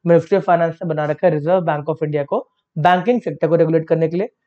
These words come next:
सेबी को बना रखा है कैपिटल मार्केट्स को रेगुलेट करने के लिए, आईआरडीआई को बना रखा है इंश्योरेंस सेक्टर को रेगुलेट करने के लिए, पीएफआरडीए बना रखा है पेंशन सेक्टर को रेगुलेट करने के लिए, आईएफएससी बना रखा है इंटरनेशनल फाइनेंशियल सर्विस सेंटर यूनिट्स को रेगुलेट करने के लिए।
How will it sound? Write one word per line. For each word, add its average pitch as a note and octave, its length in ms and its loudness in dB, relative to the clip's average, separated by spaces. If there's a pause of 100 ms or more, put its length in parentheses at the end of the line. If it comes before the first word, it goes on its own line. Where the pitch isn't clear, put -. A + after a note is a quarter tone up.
(120)
सेबी G3 280 0
को G3+ 100 2
बना F#3 180 2
रखा F3 180 0
है E3+ 40 -2
कैपिटल D3+ 300 -2
मार्केट्स D3+ 340 -8
को - 80 -2
रेगुलेट F3 260 0
करने F3 240 -2
के F3 80 -4
लिए, A#3 140 -2 (380)
आईआरडीआई F#3 560 4
को F#3 100 -4
बना F3+ 140 0
रखा E3+ 200 -2
है G3 100 -2
इंश्योरेंस E3 460 -2
सेक्टर C#3 220 -6
को F3 100 -2
रेगुलेट F3 320 -2
करने F3 220 -2
के F3 60 -6
लिए, G#3 160 -6 (420)
पीएफआरडीए G#3 600 2
बना D#3+ 180 -4
रखा D3 180 -2
है G3 140 -2
पेंशन D#3+ 340 -2
सेक्टर D#3+ 260 -6
को F#3 120 -4
रेगुलेट F3 300 -2
करने F3 220 -2
के F3+ 100 -6
लिए, G3+ 100 -4 (440)
आईएफएससी G3 560 2
बना E3 200 -2
रखा D3 220 -4
है A#3+ 120 -4
इंटरनेशनल D#3 440 -6
फाइनेंशियल D3+ 420 -4
सर्विस D#3 300 -6
सेंटर D#3 300 -4 (300)
यूनिट्स G#3+ 240 2
को - 100 -6
रेगुलेट D3+ 300 2
करने C#3+ 240 -4
के C#3 100 -8
लिए। C3 160 -8